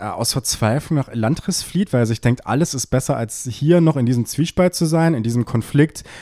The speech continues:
zwischen, äh, mit mir und D-Love, in dem Konflikt, den ich selber habe zwischen mir und meiner Gottheit,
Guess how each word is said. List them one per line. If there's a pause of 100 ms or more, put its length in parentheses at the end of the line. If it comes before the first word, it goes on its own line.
(140)
zwischen,
äh,
mit
mir
und
D-Love,
in
dem
Konflikt,
den
ich
selber
habe
zwischen
mir
und
meiner
Gottheit,